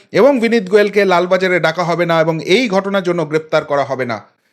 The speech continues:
সেই প্রশ্নটা কিন্তু আজকে তুলে দিলেন কৌস্তব বাগচি। খুব ভুল প্রশ্নটা তুলেছেন কি? এই দাবিটাও তো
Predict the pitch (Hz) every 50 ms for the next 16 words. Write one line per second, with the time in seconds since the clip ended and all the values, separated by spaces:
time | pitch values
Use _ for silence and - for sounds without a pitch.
0 | _ _ - - 170 180 214 - - 170 156 - 170 160 160 156 151 143 135 135
1 | 131 - - 127 - 127 123 120 120 120 120 117 117 117 - 110 107 - - 113
2 | 98 95 107 104 - - - 101 104 _ _ _ _ _ _ _ - 180 160 127
3 | 113 - - - 175 226 262 269 254 262 254 240 - - 247 233 233 226 247 233
4 | 240 233 - 254 233 226 - 147 113 - _ _ - - - - - 160 208 254
5 | 247 180 175 160 190 226 214 254 262 262 254 - 226 196 151 -